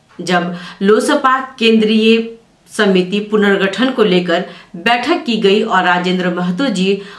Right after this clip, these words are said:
उस, अ, कार्यक्रम में या उस बैठक में एक, जो कि एक, अ, महत्वपूर्ण व्यक्ति है इस पार्टी के लिए, इसमें शामिल नहीं हुए। मा-, काठमांडू के पत्र पत्रिकाओं में ये बातें आने लगी, खबरें आने लगी कि लोसपा में दरार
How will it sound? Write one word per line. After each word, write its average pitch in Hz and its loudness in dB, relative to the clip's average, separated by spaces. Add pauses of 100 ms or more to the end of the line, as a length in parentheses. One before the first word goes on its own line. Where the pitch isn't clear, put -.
(100)
उस, 180 -6
अ, 170 0 (320)
कार्यक्रम 180 0
में 214 6
या 196 4
उस 185 -2
बैठक 220 -2
में 240 0 (180)
एक, 175 -6
जो 185 0
कि 202 4
एक, 196 -2
अ, 190 0 (640)
महत्वपूर्ण 220 0
व्यक्ति 208 2
है 294 2
इस 190 0
पार्टी 175 0
के 180 0
लिए, 160 0
इसमें 202 0
शामिल 190 0 (240)
नहीं 214 0
हुए। - -6 (300)
मा-, 214 0
काठमांडू 254 0
के 311 -2
पत्र 254 -2
पत्रिकाओं 226 0
में 254 0
ये 233 2
बातें 190 2
आने 208 2
लगी, 180 0
खबरें 226 0
आने 180 0
लगी 170 -2
कि 285 -6
लोसपा 220 2
में 220 2
दरार 185 0